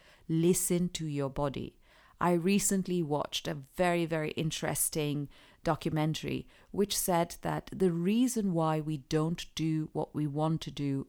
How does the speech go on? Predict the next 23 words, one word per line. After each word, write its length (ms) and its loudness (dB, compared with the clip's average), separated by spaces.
is 180 -4
because 600 -4
our 220 2
body 560 -4
at 220 -4
all 320 2
times 600 -4
is 200 -4
trying 580 -4
to 200 -12
avoid 640 -2
discomfort. 840 -4
Not 420 4
go 140 6
towards 420 4
pleasure 640 0
or 220 4
avoid 480 4
pain, 340 -2
but 240 -2
avoid 540 2
discomfort. 840 -4
So, 480 0